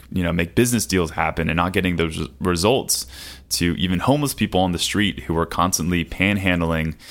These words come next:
and probably face rejection about ninety-nine percent of the time. So that being said, um, this is a universal topic, and I think by knowing that other people are going through it and it's not just you,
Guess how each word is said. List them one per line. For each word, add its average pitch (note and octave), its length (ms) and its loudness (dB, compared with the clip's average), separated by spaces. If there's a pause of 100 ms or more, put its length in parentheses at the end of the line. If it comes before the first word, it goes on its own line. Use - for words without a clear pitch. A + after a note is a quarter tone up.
(260)
and E2 440 0
probably F#2 420 2
face E2+ 340 0
rejection E2 380 -2
about D#2 220 0
ninety-nine F2+ 420 2
percent D#2 280 -2
of D#2 60 0
the D#2 80 -4
time. F#2+ 320 0 (1300)
So A#2 400 4
that G2+ 280 2
being A#2 140 4
said, G2 500 2 (300)
um, E2 240 2
this A2 180 4
is G#2+ 140 2
a G2+ 40 0
universal G2+ 440 2
topic, G2 380 2
and - 60 4
I F2+ 60 2
think B2 240 0
by G2+ 120 4
knowing G2 400 2
that F2 220 0
other G#2 200 2
people G#2+ 400 0
are G2 180 4
going F#2 300 2
through F2+ 300 0
it B2 120 0
and - 140 -2
it's - 180 0
not F#2 260 2
just F#2 320 0
you, G2+ 420 2